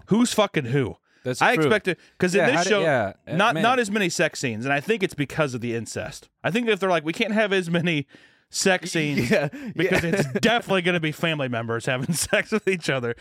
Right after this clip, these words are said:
Speaker 1: So you can't have, like, the casual thing where the guy's, like, coming in, he's, like, fucking this girl from behind,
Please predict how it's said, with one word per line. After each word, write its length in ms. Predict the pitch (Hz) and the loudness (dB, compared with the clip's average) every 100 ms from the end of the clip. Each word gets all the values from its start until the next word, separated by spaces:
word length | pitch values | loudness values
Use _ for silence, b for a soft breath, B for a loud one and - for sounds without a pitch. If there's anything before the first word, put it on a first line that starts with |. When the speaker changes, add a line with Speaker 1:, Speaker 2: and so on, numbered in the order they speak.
| B B B | B B B
Speaker 1:
So 100 | - | -2
you 60 | 240 | 0
can't 180 | 311 262 | 2 2
have, 140 | 262 | 2
like, 120 | 247 | 0
the 80 | 190 | -2
casual 340 | - 196 196 190 | -2 -2 -2 0
thing 220 | 190 190 | 0 0
where 100 | 170 | -2
the 100 | 156 | -2
guy's, 300 | 160 160 151 | 0 0 -2
like, 140 | 151 | -4
coming 260 | - 151 135 | -4 -2 -2
in, 100 | 135 | -2
he's, 100 | 127 | -4
like, 120 | 123 - | -6 -6
fucking 280 | 131 139 | -6 -4
this 140 | 123 117 | -6 -6
girl 180 | 123 131 | -4 -4
from 120 | 120 | -2
behind, 400 | 117 120 120 120 | -2 -2 -2 -4